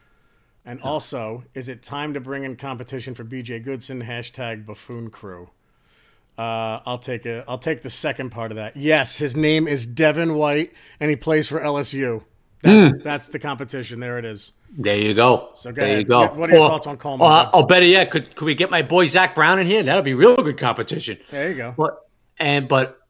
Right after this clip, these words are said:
Speaker 2: I'm sorry, what was the first? Oh, Corey Coleman, one or two? No,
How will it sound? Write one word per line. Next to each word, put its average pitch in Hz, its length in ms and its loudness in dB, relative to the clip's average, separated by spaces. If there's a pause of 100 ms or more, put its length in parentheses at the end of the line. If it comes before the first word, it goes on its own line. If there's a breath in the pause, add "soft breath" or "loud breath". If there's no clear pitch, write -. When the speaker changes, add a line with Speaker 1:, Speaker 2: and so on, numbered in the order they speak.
(140)
Speaker 2:
I'm 160 140 6
sorry, 151 180 4
what 160 60 8
was 190 100 4
the 185 60 0
first? 202 240 2
Oh, 185 100 6
Corey 214 240 8
Coleman, 208 300 6
one 214 120 8
or 220 60 8
two? 220 160 2
No, 165 400 4